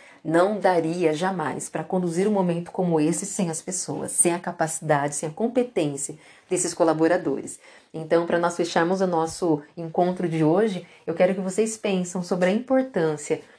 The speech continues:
do R H ser estratégico dentro das organizações, porque é uma coisa que já vinha sendo, sido, é, dita, né, da importância, agora ainda mais nesse momento de crise e após esse momento também.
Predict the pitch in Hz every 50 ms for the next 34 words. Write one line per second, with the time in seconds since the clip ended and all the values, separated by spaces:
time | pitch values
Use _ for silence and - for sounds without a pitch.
0 | _ _ _ - 165 170 175 170 175 180 180 175 151 160 147 143 156 196 233 226
1 | _ _ _ - - - - 185 160 160 185 185 - 226 226 220 - 190 165 165
2 | 170 196 208 240 214 185 170 160 165 196 180 196 190 190 208 202 214 214 220 220
3 | 262 294 285 - 254 214 185 170 175 - - - _ - - _ _ _ _ 170
4 | 165 - 175 175 180 170 - 190 185 185 196 - 185 165 185 175 165 156 160 196
5 | 233 277 277 - - 220 196 185 180 160 - - _ - - 190 180 156 147 147
6 | 139 151 - - - - _ _ - 170 160 160 147 139 147 175 226 240 - -
7 | 330 339 - _ _ _ _ 170 208 269 269 - _ _ _ _ - 165 170 165
8 | 165 175 151 151 151 - 170 151 156 190 220 - - 320 349 - _ _ _ _
9 | _ _ _ 175 180 175 170 175 175 170 165 170 190 247 277 277 277 240 202 196
10 | 190 208 262 285 262 269 240 - 226 202 196 185 180 170 170 196 175 156 160 160
11 | - 156 151 165 196 226 226 262 302 330 - - _ _ _ 269 302 277 285 -
12 | 214 202 196 208 214 - 233 226 233 226 208 208 202 202 202 - - 269 330 294
13 | 208 170 156 147 156 156